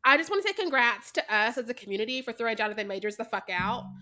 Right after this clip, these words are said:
Because normally more people wanna fight on behalf of abusers, but aside from some random hoteps on Twitter,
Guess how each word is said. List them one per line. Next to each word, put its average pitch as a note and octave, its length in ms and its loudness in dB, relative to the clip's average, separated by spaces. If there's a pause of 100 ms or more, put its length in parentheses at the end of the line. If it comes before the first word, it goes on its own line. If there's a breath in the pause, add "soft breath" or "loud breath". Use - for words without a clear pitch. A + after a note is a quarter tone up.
(280 loud breath)
Because C4+ 340 4
normally D4 460 6
more D4+ 120 4
people D4 220 -2
wanna C#4 140 4
fight B3 360 6
on B3 100 0
behalf A#3 260 0
of A3 120 -12
abusers, B3+ 720 -6
but B3+ 120 0
aside B3+ 380 2
from C4 180 -4
some B3 200 -4
random A#3 240 2
hoteps A3 480 0
on A3+ 120 2
Twitter, B3+ 520 -2